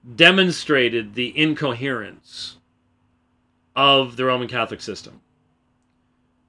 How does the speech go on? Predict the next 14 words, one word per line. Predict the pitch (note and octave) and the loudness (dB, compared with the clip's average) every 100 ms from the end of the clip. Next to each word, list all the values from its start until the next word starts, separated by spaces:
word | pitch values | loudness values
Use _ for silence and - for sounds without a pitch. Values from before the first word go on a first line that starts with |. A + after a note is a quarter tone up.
| _ _ | _ _
It's | C#3+ D3 - | -2 -2 -2
fine. | B2 F#2+ - _ _ _ _ _ _ - | -6 -6 -14 _ _ _ _ _ _ -4
Um, | C#3+ C#3+ C3+ B2+ A#2+ - _ _ _ _ _ _ _ _ _ _ _ _ | 4 6 6 0 -8 -16 _ _ _ _ _ _ _ _ _ _ _ _
solid. | - D3 A2 E2+ - _ _ _ _ _ | -2 -2 -2 -6 -18 _ _ _ _ _
Good. | - A2 E2 _ _ _ _ _ _ _ _ _ | -8 -8 -8 _ _ _ _ _ _ _ _ _
I'm | G#2 G2+ | -18 -12
glad | G#2+ G#2+ | -6 -6
you | A2 | -6
caught | - C3 A#2 | -6 -4 -2
a | |
little | A2 | -4
nap | G#2+ A2 A2 | -4 -4 -4
there, | G#2 G2 | -10 -14
too. | - G2+ | -12 -12